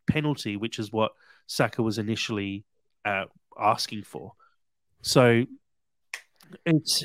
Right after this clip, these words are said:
it's confusing. It's controversial. I don't think we can come up with an exact answer here because it's, it's outside of the, the guidelines and the rules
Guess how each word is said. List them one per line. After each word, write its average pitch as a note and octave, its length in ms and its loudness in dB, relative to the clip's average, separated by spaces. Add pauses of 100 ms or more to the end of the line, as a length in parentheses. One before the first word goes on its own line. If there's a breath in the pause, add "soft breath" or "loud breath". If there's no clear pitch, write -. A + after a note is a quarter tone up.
it's E3 240 0
confusing. D3 800 2
It's D3 300 -2
controversial. A#2+ 800 0
I A#2+ 80 4
don't C3 200 -2
think B2 180 -8
we A#2 140 -2
can G#2 320 -8
come B2+ 160 -4
up - 100 -6
with G#2+ 200 -8 (420 soft breath)
an A#2 80 -6
exact A#2 400 -2
answer A#2 340 -2
here A2 180 -4
because A2 380 -6
it's, - 480 -10 (120)
it's B2 200 -8
outside A2+ 500 0
of F#2+ 200 -10
the, G#2 300 -6 (720 soft breath)
the A2 360 -4 (120)
guidelines A2 580 2
and G2+ 80 -6
the G#2 60 -2
rules A2 460 2